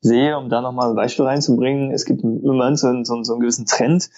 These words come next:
ähm, zum Thema Amazon. Ja, da gibt's ganz viele, die jetzt versuchen, so ein Amazon-Business aufzubauen. Und, ähm, das funktioniert dann folgendermaßen, dass sie in erster Linie gucken,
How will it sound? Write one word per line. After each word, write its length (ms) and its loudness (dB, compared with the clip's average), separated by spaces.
ähm, 320 -2
zum 160 0
Thema 320 0
Amazon. 500 0
Ja, 140 0
da 100 -2
gibt's 180 -6
ganz 220 -2
viele, 200 0
die 60 0
jetzt 140 -2
versuchen, 380 0
so 80 0
ein 100 -4
Amazon-Business 760 -2
aufzubauen. 680 -2
Und, 440 -4
ähm, 540 -2
das 180 0
funktioniert 320 2
dann 120 0
folgendermaßen, 760 -2
dass 160 -2
sie 100 4
in 100 0
erster 240 0
Linie 340 0
gucken, 460 -4